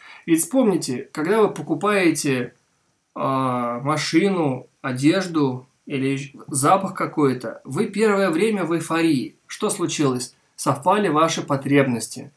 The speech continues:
У вас были потребности в запахе, у вас были потребности в этой одежде, вы купили себе новый телефон, да? Потребности совпали. Проходит какое-то время,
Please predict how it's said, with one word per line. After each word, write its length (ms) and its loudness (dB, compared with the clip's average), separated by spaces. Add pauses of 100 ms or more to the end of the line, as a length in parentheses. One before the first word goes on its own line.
(360)
У 80 -6
вас 160 4
были 180 4
потребности 640 0
в 60 -6
запахе, 540 0
у 40 2
вас 160 0
были 160 -2
потребности 680 -2
в 60 -6
этой 300 -6
одежде, 500 -2
вы 100 -2
купили 320 -6
себе 200 -6
новый 220 -4
телефон, 840 0 (1400)
да? 360 0 (380)
Потребности 600 0
совпали. 540 -2 (240)
Проходит 400 2
какое-то 380 -2
время, 480 0